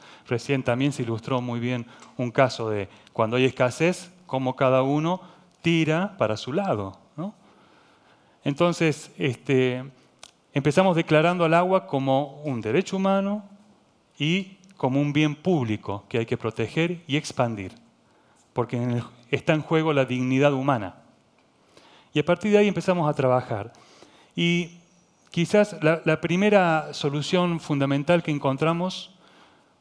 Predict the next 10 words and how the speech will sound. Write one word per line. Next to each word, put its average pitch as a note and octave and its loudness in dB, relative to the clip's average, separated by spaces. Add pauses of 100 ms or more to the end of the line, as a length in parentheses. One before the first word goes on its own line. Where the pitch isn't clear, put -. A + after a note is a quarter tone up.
(220)
fue F#3 0 (1700)
fortalecer D#3+ 0 (300)
una F#3 2
realidad D3 2
que C#3 -4
existía, G#3 2
pero D3+ 0
estaba E3+ 2 (320)
bastante F#3 -2
invisibilizada. B2+ -6